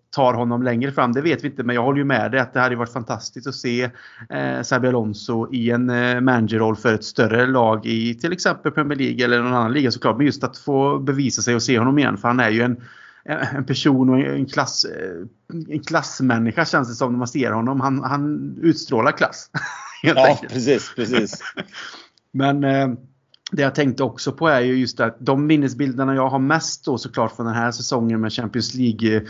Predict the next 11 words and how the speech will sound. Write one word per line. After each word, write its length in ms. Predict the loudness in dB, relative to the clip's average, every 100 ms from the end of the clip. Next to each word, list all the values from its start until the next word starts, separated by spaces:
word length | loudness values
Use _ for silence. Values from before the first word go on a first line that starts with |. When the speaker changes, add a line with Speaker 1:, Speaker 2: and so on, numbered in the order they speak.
| -14 -18 -2
Speaker 1:
eh, 300 | 0 2 2
resan, 500 | 2 2 2 2 2
det 80 |
är 220 | 4 4 2
ju 400 | 2 4 2 -2 -14 -14
finalen 800 | -2 2 4 4 4 2 0 -2
och 400 | -2 0 0 -2 -18 _ _ _ _ _
hans, 680 | 0 2 2 0 -4 -6 -8 -18 -20 _ _ -8
hans 540 | -4 -2 -2 -4 -8
koncentrerade 1120 | -6 -4 -2 -2 -6 -6 -2 2 2 2 2
och 220 | 0 -6